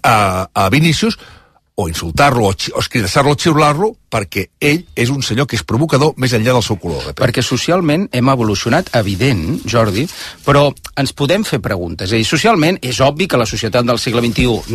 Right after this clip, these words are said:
Speaker 2: d'occidental, eh, són millors des d'un punt de vista de convencions socials que fa unes dècades, és evident.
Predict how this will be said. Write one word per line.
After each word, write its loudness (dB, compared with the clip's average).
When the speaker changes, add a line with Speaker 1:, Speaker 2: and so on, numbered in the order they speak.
Speaker 2:
d'occidental, 2
eh, -2
són -2
millors 2
des -8
d'un -4
punt -2
de -2
vista -2
de -4
convencions -2
socials 2
que -4
fa -4
unes -4
dècades, -2
és -6
evident. -4